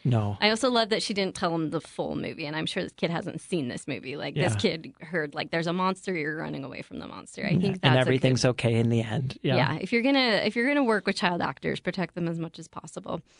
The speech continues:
Speaker 2: Um, The Babadook was one of the best reviewed films of twenty fourteen. It holds an approval rating of ninety-eight percent on Rotten Tomatoes based on two hundred thirty-seven reviews with an
Speaker 1: Ooh.
Speaker 2: average rating of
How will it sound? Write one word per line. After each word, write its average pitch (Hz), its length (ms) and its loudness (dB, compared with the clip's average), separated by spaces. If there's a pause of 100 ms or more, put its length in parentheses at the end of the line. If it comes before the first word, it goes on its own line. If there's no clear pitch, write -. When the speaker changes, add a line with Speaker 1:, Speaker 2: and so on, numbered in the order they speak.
(360)
Speaker 2:
Um, 220 260 6
The 233 80 6
Babadook 269 460 0
was 233 100 0
one 220 100 6
of 214 60 4
the 196 80 2
best 190 220 2
reviewed 180 320 0
films 185 440 6
of 175 120 0
twenty 170 320 2
fourteen. - 840 2
It - 140 -4
holds 220 460 4
an 208 100 4
approval 214 480 2
rating 175 500 -2
of 170 140 2
ninety-eight 180 500 4
percent 190 320 -2
on 175 120 -6
Rotten 165 200 -4
Tomatoes 165 540 -8
based 165 240 -2
on 165 120 0
two 190 240 4
hundred 180 300 0 (120)
thirty-seven 165 640 0
reviews 156 500 -4
with 156 140 2
an 175 120 8
Speaker 1:
Ooh. 170 40 6
Speaker 2:
average 170 340 4
rating 160 480 -2
of 156 460 -4